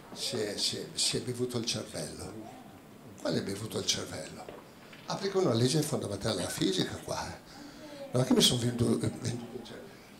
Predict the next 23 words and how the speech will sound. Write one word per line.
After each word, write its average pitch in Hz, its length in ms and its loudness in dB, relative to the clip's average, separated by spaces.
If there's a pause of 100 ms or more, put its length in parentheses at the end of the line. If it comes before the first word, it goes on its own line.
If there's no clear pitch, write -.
Ma 160 100 4
quando 185 280 10
l'ho 165 160 12
posto 151 320 10
al 127 100 6
mio 131 180 8
cardiologo 143 680 8
mi 165 80 8
ha 117 40 6
detto, 110 240 2
"Ma 110 100 -2
professore, 131 460 6
non 113 180 0
so 131 160 0
cosa 147 160 4
dice 127 400 2
lei." 85 320 -8 (320)
Ah, - 220 2 (260)
eh, - 100 -8 (340)
te 143 120 -4
lo - 80 -4
dico 131 260 0
io, 214 260 4